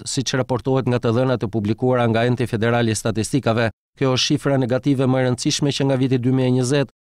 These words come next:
kur rënja u lidh me pandeminë covid nëntëmbëdhjetë. Në janar dhe shkurt, porositë ishin edhe më të larta se në muajin e kaluar. Në tremujorin e parë u shënua një rritje e lehtë për zero pikë dy përqind krahasuar me tremujorin paraardhës.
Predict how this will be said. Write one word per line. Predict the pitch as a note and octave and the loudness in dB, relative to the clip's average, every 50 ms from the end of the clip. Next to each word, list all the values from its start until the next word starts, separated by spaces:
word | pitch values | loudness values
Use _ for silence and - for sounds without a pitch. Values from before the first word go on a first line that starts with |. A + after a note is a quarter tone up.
| _ - | _ -2
kur | E3 D#3+ D3+ | 0 2 2
rënja | C#3+ C#3+ C#3 C#3 C3 A#2 A#2+ | 2 2 2 2 2 4 4
u | A#2+ | 4
lidh | B2 C3+ B2+ G#2+ A#2 | 4 2 2 2 0
me | B2 A#2+ | 0 0
pandeminë | - B2 B2 A2+ A#2 A2 B2+ B2+ B2 A#2+ - | 0 0 0 2 2 2 2 2 0 0 0
covid | - A#2+ G#2 A2 G#2+ A2 | 0 0 0 2 2 2
nëntëmbëdhjetë. | A2+ A2+ G#2+ - G2+ A2 A2+ A2+ C#3 B2+ B2 - _ _ _ _ G#2 A2 | 2 0 0 0 0 0 0 2 0 0 -2 -4 _ _ _ _ -2 0
Në | A#2+ | 2
janar | B2 B2 C3 C#3+ D3 C#3+ C3+ A#2+ | 2 2 2 2 2 2 0 0
dhe | B2 B2 | 0 0
shkurt, | A#2 - - - D3 D3 C3+ - - | 0 -2 0 0 0 0 0 -2 -2
porositë | C3 C3 C3+ B2 - C#3+ C3+ - C#3 C3 | -2 0 0 0 0 0 0 0 0 0
ishin | - C3+ B2 B2+ B2 | 0 0 0 2 2
edhe | A#2+ A#2 | 2 2
më | A2+ A#2 - | 0 0 0
të | B2+ | -2
larta | B2+ C#3 C#3 C3 - C#3 C3 | -2 -2 -2 -2 -2 -4 -2
se | - C3+ B2 | -2 0 0
në | B2+ B2+ | 0 2
muajin | B2 B2+ A#2+ A#2 A#2 A#2+ | 2 2 2 2 0 0
e | - | 0
kaluar. | C3+ B2+ C3 C#3 C3 B2 B2 A#2 - _ _ _ - | 0 0 2 2 2 2 2 0 -2 _ _ _ -6
Në | A2 - | -6 -2
tremujorin | D3+ D#3 D#3 D#3 D#3+ D#3+ D3+ D3 D3 C#3 C#3 | -2 0 0 2 2 2 2 2 2 0 0
e | B2+ | 0
parë | - C#3 C#3+ C#3+ C#3 C3+ | 0 0 0 0 0 0
u | - | 0
shënua | - C#3+ C3 C3+ C#3 C#3 C3+ C3+ | 0 0 0 2 2 2 2 2
një | C3 B2+ B2+ | 2 2 2
rritje | B2+ C#3+ C#3 - C#3+ C3 | 0 0 0 0 0 0
e | B2+ C3 | 0 2
lehtë | C#3 C#3 C3+ - - | 0 0 0 -2 -2
për | C3 B2 G#2+ | -2 -2 -2
zero | F#2+ C3 C3 C3 C3+ | 0 -2 0 0 -2
pikë | - C#3 B2 A2 A#2 | -2 -2 -4 -2 -2
dy | C3+ B2+ C#3 | -2 -2 -2
përqind | B2+ - - C#3 C3+ C3 - | -4 -2 0 0 0 0 0
krahasuar | C3 B2+ B2 - - C3 C3+ C3 | 0 0 0 0 0 0 0 2
me | B2+ B2 - | 0 -2 -2
tremujorin | A#2+ A#2+ A#2+ A#2+ A#2+ A#2+ A#2+ A#2+ A#2 A2+ G#2 | -2 0 0 2 2 2 2 2 0 0 0
paraardhës. | A#2 A2+ A#2+ C3 C3 B2 A#2 A2 A#2+ A#2+ A2+ - | 0 0 0 0 0 0 0 0 0 -2 -2 -4